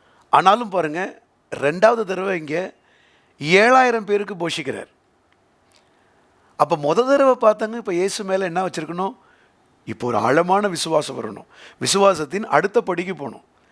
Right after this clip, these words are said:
ஆனா இங்கேயும் அவங்க என்ன கேக்குறாங்கன்னா, "இத்தனாயிரம் பேருக்கு திருப்தி உண்டாகும்படி வேண்டிய அப்பங்கள் இங்கு நமக்கு எப்படி அகப்படும்னு?" மறுபடியும் அதே அவிசுவாசத்தை தான் வெளிப்படுத்துறாங்க. அன்புக்குரியவர்களே,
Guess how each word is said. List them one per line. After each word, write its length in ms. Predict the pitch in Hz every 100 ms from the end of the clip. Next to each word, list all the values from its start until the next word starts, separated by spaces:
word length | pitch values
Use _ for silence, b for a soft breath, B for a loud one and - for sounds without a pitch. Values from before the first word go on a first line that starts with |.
| b b b
ஆனா 160 | 165
இங்கேயும் 560 | 185 147 165 208 262 269
அவங்க 120 | 214
என்ன 160 | 180 202
கேக்குறாங்கன்னா, 600 | 185 156 147 135 156 170 b b b b b b
"இத்தனாயிரம் 640 | 120 - 185 202 202 196 180
பேருக்கு 380 | 196 214 185 165
திருப்தி 340 | 180 170 220
உண்டாகும்படி 760 | 208 185 180 165 156 156 180 b b b -
வேண்டிய 560 | 131 170 202 202 170
அப்பங்கள் 440 | 139 - 165 156 151 b b b
இங்கு 360 | 135 185 214 214
நமக்கு 320 | 180 160 147
எப்படி 300 | 143 185 175
அகப்படும்னு?" 880 | 131 143 139 135 127 147 113 92 104 B B B -
மறுபடியும் 600 | 123 175 196 208 240 -
அதே 340 | 117 117 175
அவிசுவாசத்தை 760 | 127 127 143 170 170 165 165 156
தான் 200 | 175 160
வெளிப்படுத்துறாங்க. 680 | 123 - 92 - - - _ _ _ _ _ _ _ _ _ -
அன்புக்குரியவர்களே, 760 | 107 117 113 113 110 120 123 90